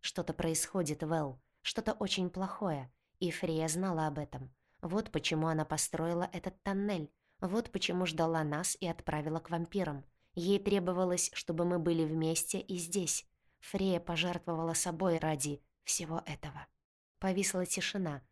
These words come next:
разбавляемая только тяжелым дыханием инкуба. Алекс могла бы узнать куда больше, будь у нее время познакомиться с амулетом,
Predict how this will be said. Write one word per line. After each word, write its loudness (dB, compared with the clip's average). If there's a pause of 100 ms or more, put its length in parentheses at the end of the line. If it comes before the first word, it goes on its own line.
(160)
разбавляемая 2
только -4
тяжелым -2
дыханием -2
инкуба. -4 (460)
Алекс 0
могла 2
бы 2
узнать 2
куда 0
больше, 0
будь -4
у -2
нее 2
время 0
познакомиться -2
с 0
амулетом, -2